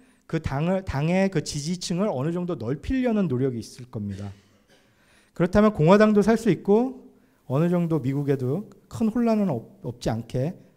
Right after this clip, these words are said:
이 상황이 끝날 수도 있을 것 같은데요. 이것도 어디까지나 저희가 생각하는 시나리오지, 뭐 이렇게 된다고 해서 아무 일도 없을 수도 있는, <laughs> 있기는, 있을 수는 있죠. 뭐 두고 봐야 되겠지만 저희가 보기엔 뭐 마지막으로 제가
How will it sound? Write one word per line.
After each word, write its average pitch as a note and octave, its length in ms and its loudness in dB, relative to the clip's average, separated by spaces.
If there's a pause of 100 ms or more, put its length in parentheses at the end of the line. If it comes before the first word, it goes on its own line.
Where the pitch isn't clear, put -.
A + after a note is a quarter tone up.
(320)
이 B2+ 80 -8
상황이 D#3 680 -2
끝날 G#3 240 -2
수도 F#3+ 200 -6
있을 C#3+ 220 -6
것 D3+ 100 -6
같은데요. B2 520 -6 (280)
이것도 F#3+ 280 2
어디까지나 G3+ 580 2
저희가 C#3+ 300 -2
생각하는 B3 440 -2
시나리오지, F3 640 -2 (480)
뭐 D#3 200 -4
이렇게 F3+ 340 0
된다고 F#3+ 340 2
해서 F#3+ 140 -2
아무 D#3 260 0
일도 G#3+ 160 0
없을 E3 240 -2
수도 G3+ 240 -6
있는, C3+ 200 0 (340)
<laughs> - 180 -20
있기는, F3 320 -2 (540)
있을 C#3+ 240 -4
수는 F3+ 240 -4
있죠. E3 420 -8 (680)
뭐 B2+ 140 -10
두고 C3+ 260 -6
봐야 B2+ 220 0
되겠지만 C#3 680 -2 (460)
저희가 F3+ 300 2
보기엔 G3+ 360 4
뭐 F#3 240 2
마지막으로 G3+ 540 4
제가 E3 380 2